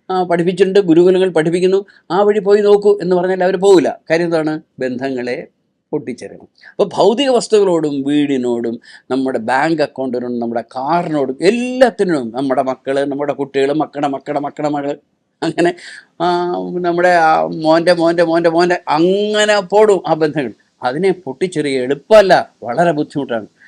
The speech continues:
അവിടെ തന്ത്രപൂർവ്വമാണ് ഹനുമാൻ സുരസയോട് പെരുമാറുന്നത്, വളരെ ബുദ്ധി വെച്ച് ഡിപ്ലോമാറ്റിക് ആയിട്ട്.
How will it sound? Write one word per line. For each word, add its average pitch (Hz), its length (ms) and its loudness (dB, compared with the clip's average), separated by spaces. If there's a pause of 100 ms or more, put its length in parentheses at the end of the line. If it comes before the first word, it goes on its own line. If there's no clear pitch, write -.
(220)
അവിടെ 147 260 2
തന്ത്രപൂർവ്വമാണ് 214 1120 4
ഹനുമാൻ 156 520 -2
സുരസയോട് 123 560 -6
പെരുമാറുന്നത്, 107 420 -8
വളരെ 165 220 2
ബുദ്ധി 180 380 0
വെച്ച് 131 220 2
ഡിപ്ലോമാറ്റിക് 151 600 0
ആയിട്ട്. 104 160 -6